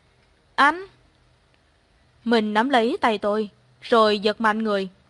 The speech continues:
về phía anh ấy. Bất chợt, tôi không phản ứng kịp.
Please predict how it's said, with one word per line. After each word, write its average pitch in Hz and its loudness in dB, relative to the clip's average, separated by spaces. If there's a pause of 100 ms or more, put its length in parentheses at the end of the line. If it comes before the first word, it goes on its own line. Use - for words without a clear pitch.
(100)
về 208 2
phía 294 -2
anh 269 2
ấy. 240 -2 (680)
Bất 370 0
chợt, 214 0 (480)
tôi 226 4
không 240 0
phản 214 0
ứng 233 -2
kịp. 214 0